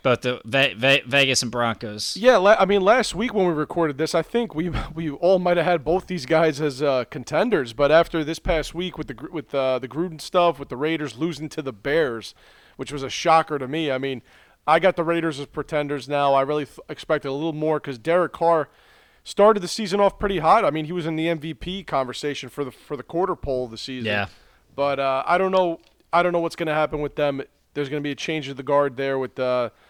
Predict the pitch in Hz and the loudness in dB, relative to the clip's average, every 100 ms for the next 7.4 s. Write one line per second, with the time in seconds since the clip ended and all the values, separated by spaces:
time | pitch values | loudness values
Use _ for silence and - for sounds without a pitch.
0 | _ - 147 143 143 - 151 - 135 - | _ -6 -4 -2 -4 -4 -6 -8 -10 -6
1 | 139 135 127 127 135 120 139 131 120 - | -4 -4 -4 -4 -6 -4 -4 -4 -4 -10
2 | - 170 165 - 175 147 - 156 143 - | -6 -6 -6 -6 -6 -6 -6 -6 -6 -10
3 | _ _ _ - 170 165 156 156 151 156 | _ _ _ 2 4 4 0 0 4 4
4 | 147 139 156 135 160 156 151 135 147 120 | 2 -8 -12 -6 -4 -2 -4 -4 -6 -6
5 | - 135 139 147 143 131 143 - 151 - | -6 -4 -2 -4 -4 -2 -2 0 0 -2
6 | 139 135 - 160 143 139 143 143 139 131 | -10 -10 -6 -4 -4 -2 0 0 0 2
7 | 143 147 143 147 | 4 4 2 -4